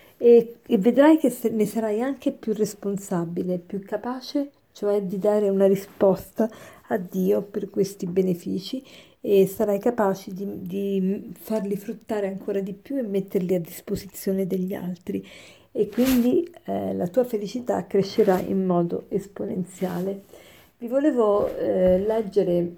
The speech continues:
una, una statistica che han-, che hanno fatto alcuni studiosi, eh, riguardo proprio a questo che sto dicendo, no?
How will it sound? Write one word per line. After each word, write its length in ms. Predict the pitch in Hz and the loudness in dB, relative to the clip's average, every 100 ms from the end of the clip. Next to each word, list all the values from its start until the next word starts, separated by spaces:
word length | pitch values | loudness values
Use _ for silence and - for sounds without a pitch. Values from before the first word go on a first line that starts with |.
| - | -8
una, 420 | 196 190 190 190 | -2 2 2 2
una 640 | 190 185 175 170 196 190 180 | 0 0 -2 -4 -6 -4 -4
statistica 800 | - 214 302 294 - 202 190 180 | -2 4 6 6 4 -2 0 0
che 120 | 190 | 0
han-, 400 | 185 180 175 170 | 0 0 -2 -4
che 80 | 190 | -6
hanno 160 | 180 190 | -6 -6
fatto 260 | 196 196 | -8 -8
alcuni 320 | 175 - 208 | -10 -8 -8
studiosi, 800 | 202 - 226 190 202 180 - 254 - - - _ - | -10 -10 -14 -10 -8 -10 -10 -14 -16 -20 -20 _ -8
eh, 360 | 226 196 190 190 | -4 0 0 0
riguardo 500 | 233 247 254 247 202 | -2 0 0 2 -2
proprio 400 | 196 208 208 196 | 0 -4 -2 -4
a 60 | 180 | -4
questo 760 | 208 190 - 185 180 180 175 175 - _ - | -6 -10 -8 -2 0 0 -2 -8 -20 _ -10
che 120 | 190 | -10
sto 240 | 175 - 175 | -8 -6 -6
dicendo, 680 | 185 175 190 175 175 180 | -6 -6 -4 -2 0 -2
no? 200 | 196 247 | -2 -6